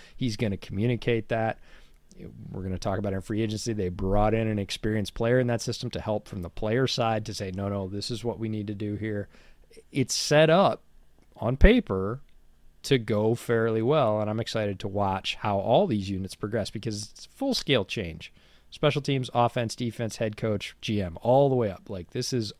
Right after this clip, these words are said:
all fresh. Nobody survived. So it will be fascinating to figure out who excels the quickest. Uh, and I'm just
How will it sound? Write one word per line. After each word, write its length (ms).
all 320
fresh. 420
Nobody 520
survived. 640
So 460
it 160
will 160
be 140
fascinating 480
to 100
figure 320
out 280
who 220
excels 640
the 140
quickest. 680
Uh, 440
and 340
I'm 240
just 300